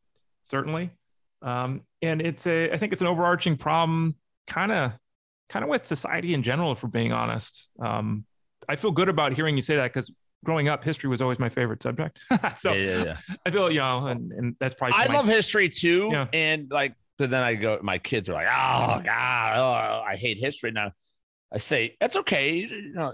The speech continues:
Speaker 2: it's all right to hate history, but you still should know it."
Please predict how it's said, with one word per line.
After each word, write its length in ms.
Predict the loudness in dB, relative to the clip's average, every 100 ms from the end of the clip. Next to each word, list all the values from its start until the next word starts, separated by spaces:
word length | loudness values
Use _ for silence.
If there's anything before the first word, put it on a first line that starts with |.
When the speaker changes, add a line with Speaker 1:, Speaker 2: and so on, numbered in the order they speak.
| -6
Speaker 2:
it's 160 | -2 2
all 120 | 4
right 180 | 2 2
to 80 |
hate 220 | 0 0 -2
history, 600 | -6 -4 -4 -2 -4 -8 _ _ _ _ _ _
but 120 | -4 0
you 60 |
still 280 | -2 0 0
should 200 | 2 -2
know 260 | 0 0 -2
it." 140 | -8